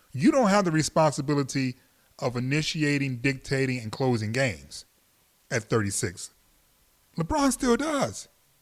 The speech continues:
He closed out the game last night, had nine points heading to the fourth quarter,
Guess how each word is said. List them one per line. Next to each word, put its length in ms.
He 80
closed 340
out 80
the 80
game 280
last 300
night, 300
had 200
nine 400
points 420
heading 280
to 100
the 80
fourth 320
quarter, 400